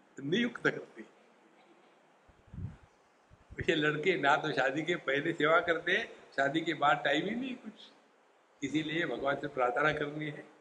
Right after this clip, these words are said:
लड़की मांगो, लड़के मत। अच्छा महाराज,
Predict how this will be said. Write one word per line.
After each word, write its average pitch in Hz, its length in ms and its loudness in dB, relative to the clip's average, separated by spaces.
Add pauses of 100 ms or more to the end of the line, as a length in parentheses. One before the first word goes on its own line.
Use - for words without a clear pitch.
(260)
लड़की 127 320 -4
मांगो, 110 460 -6
लड़के 131 220 -8
मत। 131 180 -8 (1500)
अच्छा 139 280 2
महाराज, 107 540 0